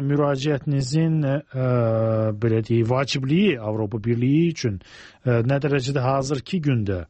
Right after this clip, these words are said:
e, görünür? Yəni nəyə nəzər tuturam? Gedərmi Avropa Birliyi Azərbaycanla münasibətlərdə müəyyən bir istiqamətlərin dəyişdirilməsinə,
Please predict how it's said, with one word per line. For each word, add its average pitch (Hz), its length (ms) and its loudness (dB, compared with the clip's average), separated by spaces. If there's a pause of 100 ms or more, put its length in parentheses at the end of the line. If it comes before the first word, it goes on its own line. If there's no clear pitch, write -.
(120)
e, 101 180 0
görünür? 95 380 -2
Yəni 156 200 2
nəyə 185 200 0
nəzər 120 200 -2
tuturam? 131 280 -4 (240)
Gedərmi 180 600 -2
Avropa 135 440 -2
Birliyi 127 680 0 (320)
Azərbaycanla 135 760 0
münasibətlərdə 120 1160 0 (320)
müəyyən 139 320 0
bir 135 160 -2
istiqamətlərin 123 1040 -2
dəyişdirilməsinə, 117 960 0